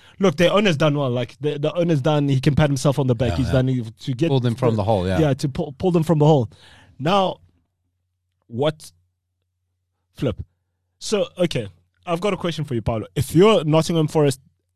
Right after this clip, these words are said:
Speaker 1: um, owner, and for you, bro, Ryan, if you're Nottingham Forest owner right now, and I come to you and I say,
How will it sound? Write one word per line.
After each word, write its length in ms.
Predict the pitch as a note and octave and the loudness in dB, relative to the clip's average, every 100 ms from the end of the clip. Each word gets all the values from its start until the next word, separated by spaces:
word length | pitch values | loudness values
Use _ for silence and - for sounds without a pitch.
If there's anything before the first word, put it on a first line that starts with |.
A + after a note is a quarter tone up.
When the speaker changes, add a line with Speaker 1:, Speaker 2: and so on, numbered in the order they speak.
| _ _ | _ _
Speaker 1:
um, 600 | D3+ C#3+ C3+ C3 C3 C3 - | -2 2 2 0 0 -2 0
owner, 240 | D3+ D#3 | 2 2
and 160 | D3 A3 | -2 -2
for 100 | D3 | 0
you, 100 | B2+ | 0
bro, 160 | A2+ - | -4 -12
Ryan, 340 | - B2 C#3+ - _ _ _ | -8 -6 -6 -10 _ _ _
if 80 | F3+ | 0
you're 100 | A3+ | 0
Nottingham 320 | A3 A3+ G3 | 0 -2 -2
Forest 300 | G3 F3 - | 0 -2 -2
owner 240 | D#3 C3+ | -2 -2
right 200 | A#2+ G#2+ | -2 -6
now, 200 | A2+ F#2+ - _ _ _ | -8 -12 -16 _ _ _
and 140 | D3+ D3+ | -12 -6
I 120 | E3+ G3 | -4 -2
come 220 | G3 F#3 | 0 -2
to 160 | - | 0
you 100 | B2 | -2
and 100 | A#2 | 0
I 60 | B2+ | 0
say, 280 | B2 C3 A#2+ | 0 0 -2